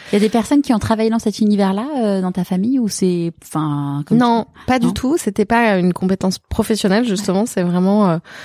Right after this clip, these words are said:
Speaker 2: euh, une histoire d'intérêt personnel, euh, pour, euh, voilà, pour l'uni-, pour la nature en général.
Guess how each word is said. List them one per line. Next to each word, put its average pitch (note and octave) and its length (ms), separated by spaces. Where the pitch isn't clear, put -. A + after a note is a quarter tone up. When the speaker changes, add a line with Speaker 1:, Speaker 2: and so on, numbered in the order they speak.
Speaker 2:
euh, D#3 1000
une E3+ 220
histoire G#3 360
d'intérêt F3+ 540
personnel, F#3+ 840
euh, D#3+ 280
pour, F#3+ 320
euh, D#3 260
voilà, E3+ 320
pour F3 200
l'uni-, F3 400
pour G3+ 140
la F#3 120
nature G3 520
en G3 100
général. F#3 680